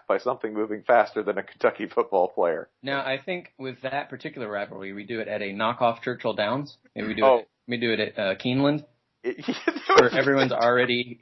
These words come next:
Speaker 2: hammered beyond belief.
Speaker 1: Can we
Speaker 2: And,
Speaker 1: get the, can we
Speaker 2: you
Speaker 1: get
Speaker 2: know,
Speaker 1: the Jap-
Speaker 2: Kentucky's offense, it, it, if, if the thinner the field is, the better chance it's gonna know which way to go.
Speaker 1: Can we get a Japan Grand Prix thing where we have, like, the horse stand on the back of the horse,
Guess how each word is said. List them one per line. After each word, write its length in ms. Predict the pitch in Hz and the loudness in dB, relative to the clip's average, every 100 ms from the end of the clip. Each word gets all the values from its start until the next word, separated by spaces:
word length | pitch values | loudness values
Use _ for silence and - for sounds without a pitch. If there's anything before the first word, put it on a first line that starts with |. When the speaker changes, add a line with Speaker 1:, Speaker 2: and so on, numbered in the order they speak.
| - | -6
Speaker 2:
hammered 380 | 120 123 123 117 | -4 -2 -2 -2
beyond 300 | 117 120 117 | -2 -2 -4
belief. 320 | 107 120 135 - _ _ _ - | -4 -4 -6 -12 _ _ _ -2
Speaker 1:
Can 120 | 160 | 0
we 100 | 131 | 2
Speaker 2:
And, 40 | |
Speaker 1:
get 160 | 202 - | 0 0
the, 100 | 170 _ | -4 _
can 100 | 156 | -4
we 100 | 156 | -2
Speaker 2:
you 40 | 202 | 0
Speaker 1:
get 80 | |
Speaker 2:
know, 60 | 143 | 2
Speaker 1:
the 80 | 180 | 0
Jap- 80 | 170 | 0
Speaker 2:
Kentucky's 320 | 254 220 143 | 0 2 2
offense, 460 | 143 170 117 101 - | 4 2 -2 -8 -8
it, 200 | 123 123 | -10 -10
it, 180 | 123 123 _ - | -10 -12 _ -12
if, 140 | 127 - | -12 -10
if 140 | 127 123 _ - | -12 -12 _ -8
the 180 | 120 113 - | -6 -6 -2
thinner 240 | 208 196 175 | 0 2 0
the 120 | 151 | -2
field 340 | - 156 165 | -2 -2 -2
is, 240 | 170 175 165 | -2 -4 -6
the 80 | |
better 240 | 120 123 123 | -2 -2 -2
chance 300 | 139 123 123 | -2 -4 -4
it's 100 | - | -8
gonna 180 | 123 113 | -6 -2
know 260 | 110 113 | 0 0
which 300 | 104 123 127 | 0 -2 -2
way 160 | - 117 | -6 -4
to 60 | 107 | -4
go. 520 | 110 104 127 165 - _ _ _ _ _ _ _ _ _ _ _ _ - | 0 2 2 0 -6 _ _ _ _ _ _ _ _ _ _ _ _ -8
Speaker 1:
Can 140 | 156 | -4
we 100 | 156 | 0
get 140 | 160 180 | 2 2
a 80 | |
Japan 420 | 143 127 143 143 123 | 0 -4 -2 -2 -2
Grand 300 | 117 120 117 | -2 -2 -2
Prix 220 | 117 123 | -2 -2
thing 360 | - 147 160 | -2 -4 -4
where 120 | 123 113 | -2 0
we 120 | 113 | 2
have, 240 | 120 113 | 2 2
like, 220 | 110 107 | 2 0
the 60 | - | 0
horse 280 | 113 104 110 | 0 0 -2
stand 300 | - 107 107 | -2 -2 0
on 80 | 107 | -2
the 60 | |
back 320 | 95 95 101 110 | 4 4 6 2
of 80 | |
the 80 | 98 | -2
horse, 480 | - 95 98 - - | -2 -2 -2 -4 -14